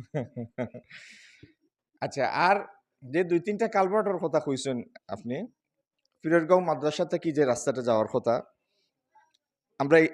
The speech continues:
এই সমস্ত নোট নিছি, হ্যাঁ? আমি, আহ, এইভাবে ছাড়া ছাড়া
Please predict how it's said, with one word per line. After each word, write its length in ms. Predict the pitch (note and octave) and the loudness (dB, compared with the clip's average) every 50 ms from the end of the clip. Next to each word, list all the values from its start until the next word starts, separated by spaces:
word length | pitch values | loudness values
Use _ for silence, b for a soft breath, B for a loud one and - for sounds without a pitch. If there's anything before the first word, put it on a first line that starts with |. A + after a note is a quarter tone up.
| - D3 | -4 -6
এই 60 | D3+ D3 - | -6 -6 -4
সমস্ত 260 | D#3+ D#3 E3 D#3+ - - E3 D#3 C3+ B2+ A#2+ | -4 -4 -6 -6 -2 0 0 0 0 0 0
নোট 180 | B2 B2+ B2 B2 - C3+ | 0 0 -2 -4 -6 -8
নিছি, 260 | A2 G2 - - D#2+ - - _ - | -8 -8 -10 -12 -16 -16 -18 _ -16
হ্যাঁ? 200 | C3+ G3+ C#4 B3 A#2+ E2 _ _ - - _ _ _ _ _ _ _ - | -16 -14 -14 -14 -16 -18 _ _ -20 -20 _ _ _ _ _ _ _ -10
আমি, 180 | C3 D3 F3+ F#3+ G3+ G3 G3 - _ _ _ _ _ _ _ _ _ _ _ - - | -8 -4 -4 -4 -4 -4 -6 -10 _ _ _ _ _ _ _ _ _ _ _ -8 -6
আহ, 220 | C3+ C3+ C#3 C3+ - - - _ _ _ _ _ _ _ _ _ _ _ D#3 | -4 -2 -2 -4 -6 -8 -14 _ _ _ _ _ _ _ _ _ _ _ -4
এইভাবে 260 | E3+ F3+ G3+ G3+ G#3 G3 G3+ | 0 2 2 2 2 0 0
ছাড়া 180 | F3 E3 E3+ E3+ E3+ | 2 2 4 2 2
ছাড়া 160 | A3 G#3 G#3 | 0 0 0